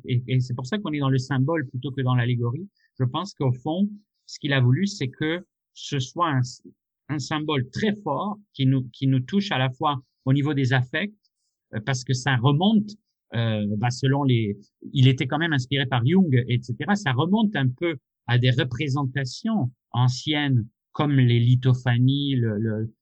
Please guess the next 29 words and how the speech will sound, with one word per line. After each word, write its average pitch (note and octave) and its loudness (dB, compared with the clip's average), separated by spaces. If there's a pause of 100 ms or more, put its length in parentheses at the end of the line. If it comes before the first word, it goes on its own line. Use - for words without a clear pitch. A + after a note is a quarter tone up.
la, A2 0
la, G#2 -2
la G#2+ -2
vénération B2 2
des A2 0
pierres, B2+ -2 (400)
et A2+ -4
cetera. A#2 -2 (280)
Et C#3+ 2
en D#3 2
même D3 -2
temps, F#3+ 0
quelque C3+ -2
chose C3 -6
qui - -2
nous A#2+ 4
déroute D3 -2
complètement B2+ -2 (180)
du B2+ 0
point C3 0
de B2 4
vue C3 0
intellectuel. A2+ -4
Donc, A#2 -4
je C#3 -2
pense G3+ -2
que E3+ -4
cet B2+ -6
oxymore D#3 -6